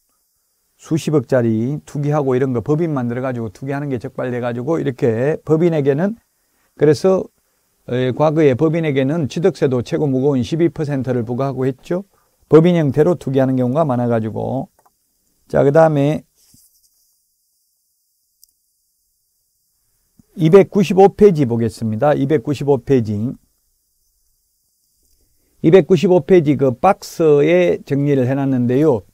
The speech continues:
이, 어, 입자, 실, 입주 계획하고 자금 조달 계획 요 두 개는 주택입니다. 주택만 해당되죠. 주택. 주택 취득 자금 조달 계획입니다. 이때 주택은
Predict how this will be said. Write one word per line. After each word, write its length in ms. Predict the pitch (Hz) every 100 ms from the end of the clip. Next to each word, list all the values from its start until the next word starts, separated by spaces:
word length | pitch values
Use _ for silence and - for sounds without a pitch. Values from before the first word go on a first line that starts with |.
| _ - _ _ _ _ _
이, 340 | - 160 156 143 _ _ _ _ _ _ _ - _ -
어, 300 | 135 135 139
입자, 640 | 180 190 _ - 185 147 -
실, 300 | - 220 -
입주 540 | 196 - _ - 220
계획하고 640 | 156 180 185 160 151 135 131
자금 380 | 143 139 170 175
조달 240 | 185 180
계획 260 | 165 160 127
요 160 | 151
두 140 | 139 175
개는 420 | 175 139 120 151 -
주택입니다. 720 | - 196 - 233 202 135 113 110
주택만 480 | 185 - 233 208
해당되죠. 500 | 127 127 131 127 113
주택. 640 | 107 156 - 135 113 147 185 _ _ _ _ _ _ _
주택 460 | - 180 - 220 -
취득 360 | 180 180 175
자금 400 | 147 131 131 139
조달 480 | 131 123 131 165 156
계획입니다. 680 | 123 120 117 113 107 104 110
이때 340 | 165 - 202
주택은 640 | 180 180 220 170 113 135